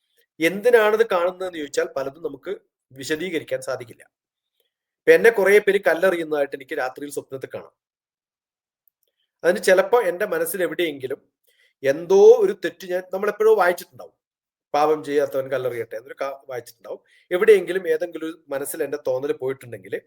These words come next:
അന്ന്, ഇന്ന് രാത്രി ഞാൻ ആ സ്വപ്നം കാണും. അങ്ങനെ ഒരു, ഒരു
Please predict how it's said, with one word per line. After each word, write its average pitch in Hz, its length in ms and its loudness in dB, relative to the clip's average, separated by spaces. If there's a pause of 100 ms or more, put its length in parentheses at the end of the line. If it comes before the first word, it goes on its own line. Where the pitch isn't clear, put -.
(640)
അന്ന്, 226 200 -12
ഇന്ന് 220 260 -2
രാത്രി 147 240 -4
ഞാൻ 135 160 -10
ആ 175 100 -10
സ്വപ്നം - 260 -12
കാണും. 101 260 -16 (360)
അങ്ങനെ 185 220 -2
ഒരു, 262 160 -2 (260)
ഒരു 196 160 -4